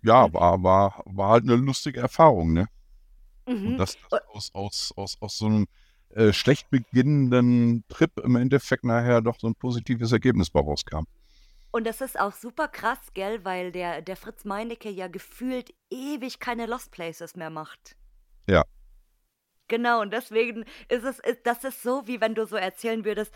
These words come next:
Speaker 2: "Ich hab damals ein Lost Place besucht in neunzehnhundertfünfundneunzig", <laughs>
Speaker 1: Mhm.
Speaker 2: irgendwie so gefühlt.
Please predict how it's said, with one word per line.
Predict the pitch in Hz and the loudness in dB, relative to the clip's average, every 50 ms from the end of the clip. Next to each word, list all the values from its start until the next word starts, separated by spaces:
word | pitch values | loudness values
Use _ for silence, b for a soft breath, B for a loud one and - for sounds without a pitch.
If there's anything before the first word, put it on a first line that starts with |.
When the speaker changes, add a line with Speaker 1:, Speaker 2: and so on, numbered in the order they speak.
| b b b b b b | b b b b b b
Speaker 2:
"Ich | - - - | -18 -14 -12
hab | 208 208 _ | -12 -10 _
damals | - 180 196 214 226 208 190 185 180 - - - b b b b b b b | -4 -4 -2 -2 -2 -2 -4 -4 -6 -10 -16 -20 b b b b b b b
ein | 202 190 | -12 -10
Lost | 185 196 220 240 - - | -8 -8 -8 -8 -10 -10
Place | - 214 208 - | -10 -10 -10 -10
besucht | - 208 190 156 220 233 - - 196 | -10 -12 -10 -8 -10 -10 -10 -10 -12
in | 185 180 | -10 -8
neunzehnhundertfünfundneunzig", | 180 185 202 226 214 - 196 190 180 190 196 196 185 175 - - - 220 214 196 175 180 180 175 175 180 208 214 - - - 233 202 - - - - 123 123 143 | -8 -8 -8 -8 -10 -12 -12 -12 -12 -12 -10 -10 -12 -12 -12 -12 -14 -14 -12 -12 -12 -12 -8 -6 -6 -4 -6 -6 -4 -2 0 0 2 2 4 6 6 6 6 6
<laughs> | 170 | 4
Speaker 1:
Mhm. | |
Speaker 2:
irgendwie | 277 240 - 330 311 - - 254 285 - - - 190 - | 0 -2 -4 -4 -8 -6 -6 -6 -6 -4 -2 -2 -2 0
so | 220 220 156 - | 0 -2 -2 -2
gefühlt. | 269 262 143 - - - 143 127 143 - - - _ _ - - - | -4 -12 -14 -12 -12 -12 -12 -12 -10 -12 -14 -18 _ _ -20 -20 -20